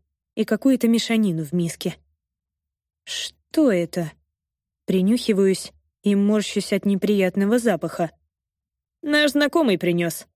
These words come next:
пожимает плечами Эйден. «Это заживляющая мазь».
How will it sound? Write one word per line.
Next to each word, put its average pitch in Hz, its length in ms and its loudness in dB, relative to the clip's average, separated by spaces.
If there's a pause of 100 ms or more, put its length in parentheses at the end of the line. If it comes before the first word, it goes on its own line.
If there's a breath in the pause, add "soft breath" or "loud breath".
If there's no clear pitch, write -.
(300)
пожимает 180 520 0
плечами 196 540 -2
Эйден. 165 400 -2 (720)
«Это 311 320 4
заживляющая 208 840 2
мазь». 220 380 -2